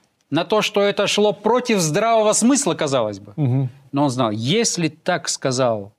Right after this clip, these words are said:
Speaker 1: тот, который все
Speaker 2: Все
Speaker 1: может.
Speaker 2: может.
Speaker 1: Вот почему, когда мы начинаем читать книгу "Бытия" о творении, мы иногда задаемся вопросами,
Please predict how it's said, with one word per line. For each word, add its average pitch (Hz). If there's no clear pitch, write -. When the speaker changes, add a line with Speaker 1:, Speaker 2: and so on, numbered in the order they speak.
Speaker 1:
тот, 135
который 123
все -
Speaker 2:
Все 131
Speaker 1:
может. 170
Speaker 2:
может. 113
Speaker 1:
Вот 185
почему, 156
когда 143
мы 139
начинаем 160
читать 127
книгу 127
"Бытия" 120
о -
творении, 117
мы 156
иногда 156
задаемся 143
вопросами, 135